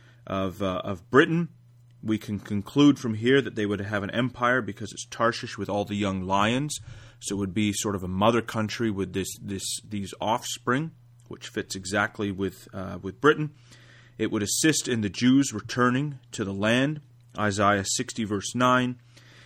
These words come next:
It would be a faraway land from Israel, and specifically to the west, Isaiah twenty-three, verse six and seven, and Jonah one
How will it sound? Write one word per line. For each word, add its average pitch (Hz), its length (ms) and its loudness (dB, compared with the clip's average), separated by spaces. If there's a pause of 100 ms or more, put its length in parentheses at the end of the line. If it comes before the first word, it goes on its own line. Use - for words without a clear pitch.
(100)
It 120 140 2
would 110 180 0
be 131 340 6 (140)
a 107 80 -6 (140)
faraway 156 500 8
land 127 440 2
from 110 180 -4
Israel, 135 580 2
and 104 160 -2
specifically 151 760 -2 (160)
to 127 280 2
the 101 420 -2
west, 101 600 0 (480)
Isaiah 104 460 2
twenty-three, 117 560 -4
verse 98 260 -6
six - 260 -8
and 95 140 -10
seven, 110 500 -4
and 98 200 -6
Jonah 104 280 0
one 101 420 -4